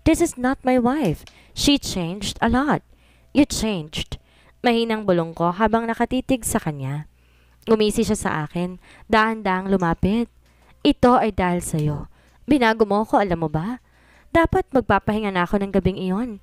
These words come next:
pero tumakas ako. Yun pala, maki-, para makita ka. At alam mo ba kung ano nakita ko sa pool? Ikaw, kasama si Anne. Ang saya sa inyong dalawa habang pinapanood ang mga bituin, habang ako'y dinudurog at nasasaktan.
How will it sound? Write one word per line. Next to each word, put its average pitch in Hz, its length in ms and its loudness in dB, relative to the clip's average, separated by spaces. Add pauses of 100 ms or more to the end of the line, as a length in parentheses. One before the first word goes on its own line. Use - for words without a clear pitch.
(280)
pero 262 160 6
tumakas 185 560 0
ako. 165 400 -6 (320)
Yun 226 160 4
pala, 214 400 -2 (400)
maki-, 247 320 0
para 208 240 0
makita 196 400 -4
ka. 160 320 -6 (480)
At - 160 0
alam 202 160 2
mo 180 80 2
ba 175 160 2
kung 208 240 0
ano 190 80 0
nakita 175 320 -2
ko 180 80 2
sa - 160 -2
pool? 233 320 -4 (480)
Ikaw, 185 560 0 (240)
kasama 247 400 0
si 247 160 -6
Anne. 233 400 -8 (480)
Ang 240 160 0
saya 214 240 2
sa 196 160 0
inyong 180 240 -2
dalawa 170 320 2
habang 185 320 0
pinapanood 170 560 0
ang 170 160 -2
mga 165 160 -2
bituin, 165 480 -2 (480)
habang 226 320 4
ako'y 220 240 0
dinudurog 185 560 2
at - 80 -6
nasasaktan. 175 880 -4